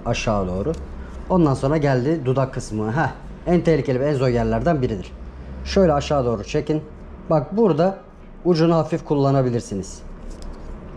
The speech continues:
Ondan sonra bak tekrar ortaya geliyorum. Kaldırarak. Ondan sonra usturanın kıç tarafıyla bu tarafı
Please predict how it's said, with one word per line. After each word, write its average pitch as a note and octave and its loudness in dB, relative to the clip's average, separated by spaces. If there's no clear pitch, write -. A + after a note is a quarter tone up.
Ondan D#3+ 6
sonra C3 0
bak A2+ 0
tekrar F3 4
ortaya D#3 2
geliyorum. F3 2
Kaldırarak. C3 2
Ondan F3+ 4
sonra B2+ 0
usturanın C3+ 0
kıç - -4
tarafıyla A#2+ 2
bu D#3 -4
tarafı F3 2